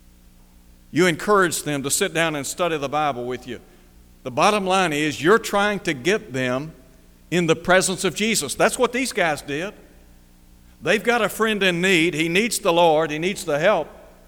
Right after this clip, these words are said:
that only the Lord can give. And they make it happen. Now, I want you to note, if you would, the praise. In verse five, the Bible says, "When Jesus saw their faith."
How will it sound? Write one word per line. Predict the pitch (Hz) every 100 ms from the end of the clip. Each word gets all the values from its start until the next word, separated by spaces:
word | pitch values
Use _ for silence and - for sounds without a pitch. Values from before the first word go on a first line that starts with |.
| -
that | 147 165
only | 190 233 190
the | 156
Lord | 160 202 -
can | 156 131
give. | 180 165 165 - - - - - _ _ - - - - - - -
And | 98
they |
make | 123 151
it | 151
happen. | 139 170 160 73 - - - - - - - - - - _ - - - - - - - - - -
Now, | 123 156
I |
want | 220 214
you | 202
to | 190
note, | 175 165 156 -
if | 147 139
you | 139
would, | 156 135 131 139 - - - - - -
the | 117 131
praise. | - 165 156 120 92 78 - - - - - - - - - - - - - - - - - -
In | 165
verse | 151 226 -
five, | 208 190 156
the |
Bible | 151 185 196 175
says, | 170 170
"When | 170 151
Jesus | 123 208 233 202 220 -
saw | - 196 202
their | 175 170 151
faith." | - 208 165 117 90 -